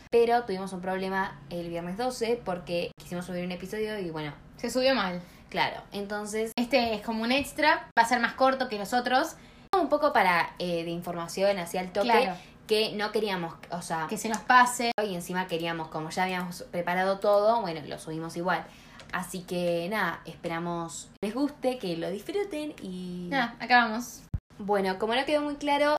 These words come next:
Speaker 1: vamos a contar un poco de qué vamos a hablar en este episodio, que es, eh, sobre algunos
Speaker 2: Estrenos.
Speaker 1: estrenos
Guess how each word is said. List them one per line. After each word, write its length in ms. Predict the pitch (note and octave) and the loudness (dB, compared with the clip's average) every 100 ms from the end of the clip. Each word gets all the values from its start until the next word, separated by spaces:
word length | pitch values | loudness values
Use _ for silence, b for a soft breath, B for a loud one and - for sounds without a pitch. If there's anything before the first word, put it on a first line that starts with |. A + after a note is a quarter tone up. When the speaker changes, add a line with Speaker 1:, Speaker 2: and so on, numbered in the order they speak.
| - | 0
Speaker 1:
vamos 220 | F#3 F#3+ | -2 -2
a 80 | F3+ | -4
contar 240 | F3 F3+ | -2 -2
un 80 | F#3 | -2
poco 200 | F3+ F3+ | -2 -2
de 120 | F3+ F3 | -2 -2
qué 80 | |
vamos 180 | F#3 F3+ | -4 -4
a 40 | F#3 | -4
hablar 160 | F#3 | -2
en 80 | F3+ | -4
este 160 | F#3 F#3+ | -4 -8
episodio, 720 | G3+ G#3+ B3+ B3 B3 B3+ C4+ | -8 -6 -2 0 0 -2 -2
que 240 | G3+ F#3+ | -2 0
es, 160 | G#3 - - | -2 -6 -4
eh, 300 | F#3+ F#3 F#3+ | -4 -2 -4
sobre 480 | - G3 G3+ G#3+ - - B B B B | -4 -2 -2 -4 -8 -16 B B B B
algunos 280 | G3 G3+ | -2 0
Speaker 2:
Estrenos. 280 | A#3+ G3 - | 0 0 0
Speaker 1:
estrenos 500 | G3+ G3+ G3+ A3 - | 2 2 0 -4 -6